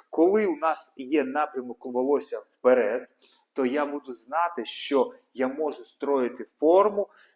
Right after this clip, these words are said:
е, все наперед. Коли, е, у нас волосся напрямок назад, а, а дівчина хоче вперед,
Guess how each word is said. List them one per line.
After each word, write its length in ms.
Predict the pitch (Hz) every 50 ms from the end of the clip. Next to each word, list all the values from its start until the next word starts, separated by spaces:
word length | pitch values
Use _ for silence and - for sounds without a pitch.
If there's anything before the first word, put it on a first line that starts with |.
| _
е, 400 | 123 123 123 120 120 120 - - - -
все 560 | - - - 139 139 156 165 160 - - - _ _ -
наперед. 480 | 123 123 120 127 127 117 110 95 90 - _ _ _ _ _ _ _ _ _ _
Коли, 560 | _ - 139 139 147 190 208 214 202 180 - - -
е, 60 | 147 143 143 143 143
у 200 | 131 - 135 139 -
нас 320 | 160 151 - - - 113
волосся 600 | 127 143 151 160 160 156 135 - - - 123 107 - - _ _ _ _ -
напрямок 680 | 120 131 147 156 151 151 - 135 127 120 113 110 - 117
назад, 600 | 120 131 131 131 123 135 127 117 117 123 135 - _ _ _ _ _ _ _ _ _ _ _ _
а, 440 | - 127 123 123 123 123 123 123 123 120 - -
а 120 | 117 123
дівчина 560 | 123 127 147 185 190 - - - 131 127 120
хоче 500 | 113 - - 156 160 165 151 - - 120
вперед, 720 | 107 - _ _ _ 143 139 143 135 127 113 113 123 -